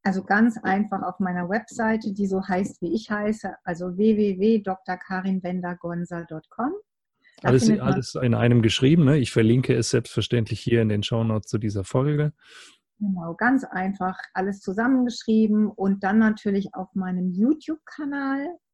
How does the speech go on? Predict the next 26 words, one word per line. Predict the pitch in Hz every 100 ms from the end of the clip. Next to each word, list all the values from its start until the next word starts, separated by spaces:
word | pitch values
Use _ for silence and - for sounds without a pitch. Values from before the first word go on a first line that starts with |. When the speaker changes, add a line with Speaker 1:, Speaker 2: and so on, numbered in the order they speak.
| _ _
Speaker 1:
Der | 208 240 269
heißt | 262 269 -
allerdings | 208 202 196 208 214
anders, | 190 208 285 320 370 - _
der | 208 226 226
heißt | 254 254 - _ _ _ _ _
Folge | - 220 208 220 220 220 220 214 _
dir | 196 185 180 180 - _
selbst. | - 156 - - - - - _ _
Also, | - 165 156 - - _ _ _ _ _ _ _ _ _ -
so | 190 254
heißt | 233 220 -
auch |
mein | 196 175
Instagram-Kanal, | 190 269 339 320 302 320 - 294 277 277 294
Folge | 294 269 269 269
dir | 240 262
selbst. | 226 240 277 - - 208
Und | 214 214
das | 214 -
hab | 208 208
ich | 196 196
gewählt | 190 170 202 226 240 -
aus | 185 185
meiner | 190 185 180
eigenen | - 214 240 226 220 220 196